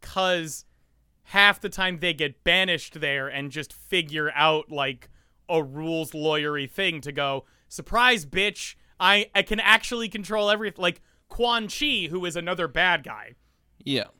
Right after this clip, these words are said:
Speaker 1: Who I like a lot and is one of the shittier dickbirds in this fucking series.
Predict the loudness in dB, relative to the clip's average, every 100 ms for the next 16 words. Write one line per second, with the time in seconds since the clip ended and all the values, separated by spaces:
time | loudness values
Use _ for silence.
0 | -6 -2 -2 -4 -10 _ 2 4 4 0
1 | 0 0 0 0 -6 -10 -6 -6 -6 -12
2 | -10 -8 -6 -8 -8 -8 -8 -8 -6 -6
3 | -4 -6 -4 -4 -4 -6 -8 -8 -6 -6
4 | -6 -8 -8 -10 -8 -6 -6 -10